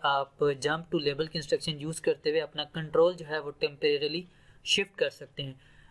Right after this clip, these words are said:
जब हमने jump और label की इंस्ट्रक्शन यूज़ की थी तो जब jump activate होता था तो वो control directly shift कर देता था label को, और उसके बीच में, jump और label के बीच में जो भी instructions होती थी input output की और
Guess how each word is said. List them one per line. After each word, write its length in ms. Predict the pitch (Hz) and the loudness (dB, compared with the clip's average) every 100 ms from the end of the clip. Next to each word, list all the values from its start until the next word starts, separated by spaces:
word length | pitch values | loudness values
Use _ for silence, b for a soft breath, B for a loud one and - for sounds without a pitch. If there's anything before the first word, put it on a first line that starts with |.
| - 165 | -14 0
जब 220 | 160 165 | 2 2
हमने 260 | 165 170 | 0 -2
jump 320 | 143 156 175 190 | 0 -2 0 2
और 60 | |
label 240 | 165 156 165 | 4 2 0
की 120 | 175 | -6
इंस्ट्रक्शन 400 | - 156 165 143 | -2 -2 -2 -4
यूज़ 240 | 156 170 | -4 -2
की 140 | 165 151 | -6 -6
थी 180 | 160 | -8
तो 160 | 160 156 | -2 -2
जब 240 | 139 147 127 | 0 0 0
jump 280 | 147 170 | -2 0
activate 440 | 175 - 147 160 165 | -2 0 2 2 2
होता 220 | 156 151 | -2 -2
था 140 | 156 156 - _ _ _ - - - - - _ - | -2 -4 -12 _ _ _ -20 -20 -20 -18 -20 _ 2
तो 120 | 147 | 4
वो 160 | 143 156 156 - 170 | 4 4 2 -2 -4
control 400 | 151 151 160 160 | -2 4 4 4
directly 360 | 147 139 165 | -2 -4 -4
shift 260 | - 196 175 | 0 -2 -2
कर 200 | 170 143 | -2 -2
देता 260 | 147 143 143 | -2 -2 -2
था 160 | 151 | -2
label 320 | 139 139 147 165 | 0 2 2 0
को, 240 | 175 175 B B B - | -2 -2 B B B -2
और 380 | 156 143 143 143 b b _ | 2 4 4 0 b b _
उसके 320 | 202 - 196 165 | -2 -2 -2 -2
बीच 300 | 156 175 180 | -2 -4 -6
में, 200 | 180 175 | -8 -6
jump 340 | 127 143 151 170 | -4 -2 0 -2
और 80 | |
label 240 | 151 143 165 | 0 -2 -4
के 120 | 156 | -6
बीच 240 | 147 147 | -6 -8
में 60 | 160 | -2
जो 160 | 143 165 | 2 2
भी 80 | 175 | 0
instructions 520 | - 147 - 175 175 | -10 -10 -6 0 2
होती 220 | 170 165 | 2 -2
थी 180 | 180 180 - B B B _ - | -6 -8 -14 B B B _ -10
input 340 | 151 160 160 | -6 -2 0
output 400 | 151 147 165 - | 0 -2 -10 -10
की 220 | - 170 | -6 -4
और 600 | 175 143 135 131 139 135 | 2 4 4 4 2 0